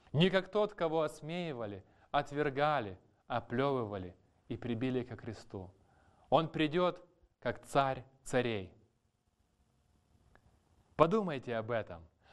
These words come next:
Новый мир, где не будет больше болезней, мир, где не будет больше печали и смерти. Этот мир грядет скоро. Священное Писание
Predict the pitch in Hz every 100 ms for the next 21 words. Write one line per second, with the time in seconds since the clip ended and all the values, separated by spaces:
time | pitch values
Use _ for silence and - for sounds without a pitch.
0 | - 160 220 220 226 208 233 233 175 175
1 | 214 202 220 214 165 202 202 - 180 185
2 | 196 196 147 127 104 92 _ - - 180
3 | 240 240 190 233 233 240 240 185 240 233
4 | 240 220 220 - 226 220 214 196 - 175
5 | 185 151 - 98 90 _ _ _ _ _
6 | 165 143 120 135 143 127 - - _ 113
7 | 110 110 110 107 101 - _ - - -
8 | 101 87 82 - _ _ _ _ _ -
9 | - - 147 - 185 175 170 170 - 175
10 | 175 165 165 151